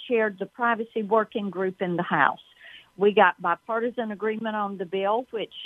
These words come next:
evolved into the Browser Act. And Big Tech called Nancy Pelosi while we were marking that bill up in committee and pulled every Democrat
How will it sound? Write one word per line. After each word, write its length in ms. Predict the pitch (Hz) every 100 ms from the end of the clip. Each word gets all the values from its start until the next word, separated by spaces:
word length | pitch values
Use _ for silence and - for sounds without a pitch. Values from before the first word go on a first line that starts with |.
| -
evolved 520 | 202 185 185 180 185 202
into 320 | 170 185 190
the 100 | 165
Browser 640 | 151 180 180 190 196 185
Act. 360 | 190 214 - _ _ _ - - _ -
And 440 | 233 220 220 214 -
Big 320 | 165 311 311 -
Tech 360 | 330 320 233 -
called 300 | - 247 226
Nancy 500 | 208 208 240 294 349
Pelosi 600 | 311 349 285 196 202 208 208
while 240 | 202 190
we 180 | 185 247
were 220 | 226 180
marking 540 | 180 240 330 311 262 233
that 220 | 233 -
bill 300 | 208 202 196
up 160 | - 180 -
in 220 | 165 185
committee 520 | - 180 180 160 180 - - - _
and 200 | 220 214
pulled 420 | - 226 208 196 226 -
every 460 | 262 277 269 277 269
Democrat 720 | 226 349 262 - 190 175 175